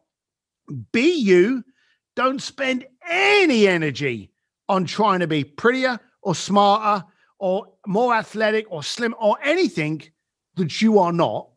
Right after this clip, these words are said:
Just be you and go, "Hey, this is me.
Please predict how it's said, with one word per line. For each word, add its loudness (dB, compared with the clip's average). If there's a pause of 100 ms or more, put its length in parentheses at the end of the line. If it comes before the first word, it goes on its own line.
(600)
Just -8
be 0
you 4
and 0
go, 0
"Hey, 0 (520)
this -4
is -4
me. -6